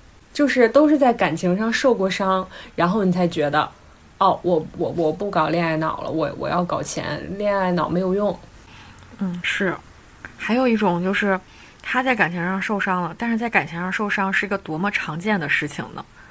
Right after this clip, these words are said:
Speaker 2: 你谈恋爱，你就是有可能分手，分手了你哭不哭？你哭，哪怕是你主动提的分手，你也会哭吧？你伤心，因为你是人类，你有感情。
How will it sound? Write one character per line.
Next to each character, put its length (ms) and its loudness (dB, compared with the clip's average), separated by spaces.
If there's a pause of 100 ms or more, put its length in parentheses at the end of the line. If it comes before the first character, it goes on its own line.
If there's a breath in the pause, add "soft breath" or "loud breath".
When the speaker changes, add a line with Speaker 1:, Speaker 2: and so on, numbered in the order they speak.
(1120 loud breath)
Speaker 2:
你 160 -2
谈 280 2
恋 100 4
爱， 140 4
你 100 0
就 200 2
是 100 0
有 140 6
可 140 2
能 140 4
分 220 2
手， 160 2
分 220 0
手 160 2
了 80 4
你 100 4
哭 200 -4
不 120 0
哭？ 300 -2 (180 loud breath)
你 100 0
哭， 360 2
哪 120 6
怕 140 6
是 140 2
你 140 2
主 200 -2
动 100 4
提 80 -2
的 80 2
分 180 0
手， 120 2
你 100 2
也 120 2
会 180 0
哭 180 -2
吧？ 160 4
你 140 2
伤 240 4
心， 180 0
因 120 -2
为 80 0
你 100 0
是 100 0
人 200 2
类， 180 6
你 100 0
有 140 4
感 240 2
情。 220 -4